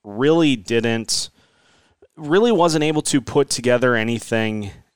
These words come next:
extended. And, you know, I think that's just the player that, um, that Bjugstad is at this point in his career. He seems like a guy that can give you some good play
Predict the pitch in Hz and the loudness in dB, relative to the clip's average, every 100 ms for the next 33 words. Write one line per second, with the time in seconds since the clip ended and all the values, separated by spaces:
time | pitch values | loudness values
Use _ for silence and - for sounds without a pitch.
0 | _ - - - - 101 104 120 131 131 | _ -12 -6 -4 -2 -2 0 0 -2 -4
1 | - _ 107 110 104 101 104 107 107 127 | -20 _ -6 -4 -4 -4 -2 -2 -2 -4
2 | 127 120 - 120 - - - - 107 107 | 0 0 0 -2 -4 -6 -8 -2 0 2
3 | 104 92 95 95 - _ _ _ _ _ | -2 -4 -4 -4 -8 _ _ _ _ _
4 | - 92 92 87 82 76 80 _ _ _ | -8 -2 -2 -2 -6 -14 -20 _ _ _
5 | - 107 87 110 104 - 107 101 101 104 | -8 -8 -4 -4 -4 -2 0 -2 -2 -2
6 | 104 95 - 101 - 113 - - 110 104 | -2 -4 -6 -8 -4 -4 -4 -6 -4 -4
7 | 101 104 101 - 92 98 131 156 160 - | -6 -6 -6 -10 -8 -2 2 2 0 -6
8 | 113 - 160 170 160 151 143 143 139 - | -6 -2 0 2 2 2 2 2 0 -2
9 | 120 98 123 131 139 120 107 120 120 - | -6 -2 -2 -2 -4 -4 -2 -2 -2 -4
10 | 110 110 113 120 | -2 0 2 -2